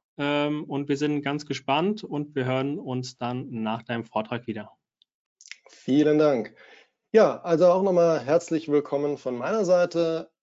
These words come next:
Speaker 2: Mein Name ist, äh, Steffen Lienig, äh, bin, so wie es der Marcel gerade schon angesprochen hat, in der Agentur Mondis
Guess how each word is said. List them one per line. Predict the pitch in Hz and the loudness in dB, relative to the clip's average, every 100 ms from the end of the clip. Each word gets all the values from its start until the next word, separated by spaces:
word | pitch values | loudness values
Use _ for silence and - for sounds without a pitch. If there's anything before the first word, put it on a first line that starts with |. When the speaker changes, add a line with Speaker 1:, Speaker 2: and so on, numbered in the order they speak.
| _ | _
Speaker 2:
Mein | 127 127 151 | -8 -6 -4
Name | 156 143 139 | -4 -6 -8
ist, | 139 135 123 - | -8 -10 -12 -10
äh, | 117 117 117 117 | -8 -6 -6 -8
Steffen | 117 131 120 127 | -6 -4 -2 0
Lienig, | 143 165 165 160 - - _ _ _ _ | 0 0 -2 -4 -8 -20 _ _ _ _
äh, | 113 120 120 107 - | -2 0 0 -2 -2
bin, | 131 131 131 _ _ | 0 0 -6 _ _
so | - 127 120 | -4 0 2
wie | |
es | 123 | 2
der | 117 | 0
Marcel | 113 113 123 | -2 0 -2
gerade | 120 117 - | -2 -4 -4
schon | 117 | -2
angesprochen | 156 160 - 143 127 127 | 0 0 4 2 4 0
hat, | 120 120 | -2 -2
in | - 120 | -2 -4
der | 113 110 107 | -2 -2 -4
Agentur | 113 117 113 113 | -6 -8 -6 -2
Mondis | 120 175 185 185 - | 2 4 4 4 -2